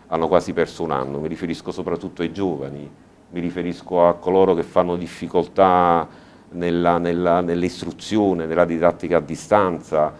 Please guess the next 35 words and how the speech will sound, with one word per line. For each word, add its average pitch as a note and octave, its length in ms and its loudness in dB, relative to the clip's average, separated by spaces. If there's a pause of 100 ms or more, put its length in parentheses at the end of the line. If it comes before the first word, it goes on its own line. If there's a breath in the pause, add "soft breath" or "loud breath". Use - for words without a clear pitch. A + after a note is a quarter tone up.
(300 loud breath)
eh, E2+ 440 -2
e F2 80 -4
quindi G2+ 240 -4
un G2+ 100 0
augurio G#2+ 340 2
va F#2 280 4
a - 140 -6
queste - 360 -2
forze, F2 760 0 (460)
anche G2+ 300 -2
nel G2+ 140 2
mondo F#2 260 -2
della E2+ 180 2
scuola. E2+ 560 -2
Abbiamo, E2+ 640 -4 (480 loud breath)
eh, D#2 160 -8 (260)
maestri, F2+ 800 -2
professori F#2 840 -2
che E2+ 100 -4
stanno F#2 240 -4
facendo F2+ 320 -4
l'impossibile F#2 800 -6
per D#2+ 160 0
non F2 160 -4
far F#2+ 180 0
mancare F2+ 400 2
in F2 80 -2
questo E2+ 340 -8
momento E2+ 720 -2 (340 loud breath)
il F#2+ 120 -12
sostegno F#2 560 -2
alla E2+ 200 6
formazione F2+ 680 -2
e E2+ 40 0
all'educazione. D#2 800 -4